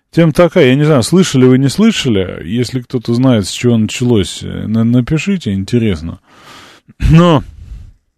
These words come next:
в целом, конечно, то, что у нас информационное пространство превращается в такую вот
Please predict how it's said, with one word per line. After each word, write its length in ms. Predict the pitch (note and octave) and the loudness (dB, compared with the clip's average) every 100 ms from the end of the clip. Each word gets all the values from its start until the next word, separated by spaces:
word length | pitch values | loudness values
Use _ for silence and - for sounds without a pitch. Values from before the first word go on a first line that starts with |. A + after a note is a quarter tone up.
| _ _ _ _ _ _ _ | _ _ _ _ _ _ _
в 140 | - | -18
целом, 400 | - D3 F3 C#3 | -2 2 4 2
конечно, 720 | G#2+ A#2 B2+ A2+ - G#2+ F2 - _ _ _ _ _ _ _ | 2 0 2 0 -2 -4 -4 -8 _ _ _ _ _ _ _
то, 120 | B2 | -2
что 220 | - A#2+ | 0 0
у 40 | A#2+ | 2
нас 400 | A#2+ F#2+ - - _ _ _ _ _ _ _ _ | 2 0 -6 -16 _ _ _ _ _ _ _ _
информационное 680 | A2+ G#2+ B2+ C3 D3 B2 A2 | -6 0 2 2 2 2 0
пространство 580 | A#2 A#2 - C3+ G#2 F#2 | 0 0 2 0 0 -6
превращается 880 | G#2+ G#2 A#2 A#2 - A#2 F#2+ - | -2 2 2 0 0 0 0 -4
в 60 | E2 | -12
такую 500 | F#2+ - A2+ G2+ E2+ | -14 -6 0 0 0
вот 160 | D#2 | -6